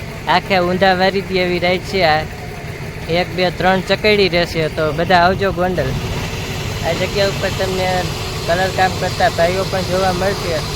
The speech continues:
અત્યારે જોવા મળી રહ્યા છે. તો જોરદાર કામ કરી રહ્યા છે. તો બધા આવજો ગોંડલ અને મેળાનો આમ-,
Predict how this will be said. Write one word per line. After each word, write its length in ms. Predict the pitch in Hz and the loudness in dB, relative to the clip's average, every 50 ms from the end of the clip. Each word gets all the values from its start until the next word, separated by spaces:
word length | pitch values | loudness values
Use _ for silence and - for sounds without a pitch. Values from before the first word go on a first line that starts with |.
| - - - - - - - - - - - - - - - - - - - - | -4 -4 -4 -4 -4 -4 -4 -4 -4 -4 -4 -4 -4 -4 -6 -6 -6 -6 -4 -4
અત્યારે 360 | 156 147 190 190 180 185 180 - | -2 -2 -2 0 0 0 0 0
જોવા 220 | 175 180 190 196 190 | 0 0 2 2 2
મળી 280 | 196 202 208 214 220 | 2 2 2 2 2
રહ્યા 340 | 208 208 202 196 185 170 - - | 2 2 2 2 2 2 0 -2
છે. 100 | 165 156 139 160 | -2 -2 -2 -2
તો 80 | 165 165 156 151 | -2 -2 -2 -2
જોરદાર 360 | 156 170 185 185 - 202 190 - - | -2 -2 -2 0 0 0 0 2 2
કામ 180 | 180 175 190 190 139 | 2 2 2 2 0
કરી 220 | 151 196 208 208 202 208 | 0 2 2 2 0 0
રહ્યા 240 | 196 185 185 - | 0 0 0 0
છે. 80 | - 175 - - | -2 -2 -2 -2
તો 60 | 156 143 | -2 0
બધા 280 | 151 170 160 190 185 165 156 | -2 0 2 2 4 4 4
આવજો 260 | 165 180 175 202 196 190 - | 4 2 0 0 -2 0 0
ગોંડલ 340 | 180 185 185 180 170 151 131 - - - - - - - - - | 0 0 0 0 0 -2 -2 -4 -6 -6 -6 -6 -6 -6 -4 -4
અને 160 | 156 156 165 165 | -2 -2 0 0
મેળાનો 440 | 156 170 180 185 185 190 190 185 185 | 0 2 2 2 2 2 2 2 2
આમ-, 320 | 175 170 170 175 - - | 2 2 2 0 -2 0